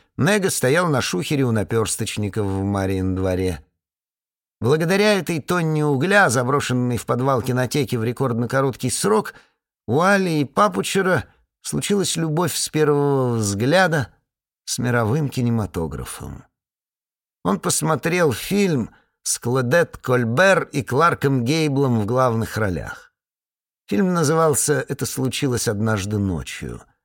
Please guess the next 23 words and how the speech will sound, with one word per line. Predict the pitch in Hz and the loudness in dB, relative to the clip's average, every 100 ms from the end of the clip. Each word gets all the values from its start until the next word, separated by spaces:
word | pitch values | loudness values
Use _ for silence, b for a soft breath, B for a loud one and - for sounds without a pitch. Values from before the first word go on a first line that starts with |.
| _ _ _ _ _ | _ _ _ _ _
И | 123 | 0
любовь | 151 170 160 220 - 131 | 0 0 2 2 0 -2
между | 143 127 135 | 0 0 -2
Клодет | - 101 143 151 156 - - | -2 0 2 4 2 0 -8
и | 123 | -8
Кларком | - 135 175 196 156 160 143 92 b b _ _ _ - | -4 0 4 4 2 0 0 -2 b b _ _ _ -6
вызывала | 135 170 196 196 165 - _ _ | -2 2 2 2 2 -2 _ _
тепло | - 160 101 95 78 | -8 -4 0 0 0
в | |
его | 80 71 65 | -6 -6 -6
сердце. | - - 76 - - - - _ _ _ _ _ _ _ _ _ _ _ - | -4 -4 -4 -6 -8 -8 -12 _ _ _ _ _ _ _ _ _ _ _ -6
Очевидцы | 120 185 208 226 - 190 | -2 2 2 2 2 0
утверждают, | 156 180 147 196 196 170 | 0 0 2 4 4 2
что | - 170 | -2 -2
на | |
его | 175 170 | 0 0
лице | 180 175 - 208 175 | -2 0 0 0 0
появилась | 170 160 165 170 - - | -2 -2 -2 -2 -4 -6
улыбка. | - 165 156 73 - 65 53 - _ _ _ _ _ _ _ _ _ _ - | -4 -2 -2 -4 -8 -12 -12 -18 _ _ _ _ _ _ _ _ _ _ -2
Его | 113 143 | 0 2
душу | 110 117 208 190 - 165 107 - _ _ _ | 0 0 0 -2 -2 -2 -4 -10 _ _ _
согревала | - - 117 123 123 160 190 175 | -4 -2 0 0 2 2 2 2
любовь, | 151 120 123 95 180 196 - - | 0 0 0 0 0 0 -2 -12